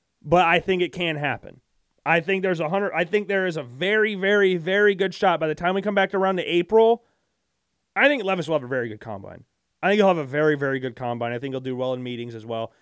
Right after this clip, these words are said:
Apart from the mayonnaise and coffee thing, I think Levis is a very, very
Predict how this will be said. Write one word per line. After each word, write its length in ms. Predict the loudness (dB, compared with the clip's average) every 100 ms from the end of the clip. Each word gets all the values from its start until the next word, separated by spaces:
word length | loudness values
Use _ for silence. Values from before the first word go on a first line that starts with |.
| _ _
Apart 320 | -2 4 6 6
from 80 |
the 60 | 2
mayonnaise 420 | 0 2 4 2
and 120 | 0
coffee 420 | 2 4 4 2 -2
thing, 400 | 0 0 0 -6 _ _ _ 0
I 80 | 2
think 180 | 2
Levis 380 | 2 2 2 0
is 120 | -2
a 60 | -4
very, 480 | 0 4 6 6 2
very 640 | 2 2 2 2 -2 -6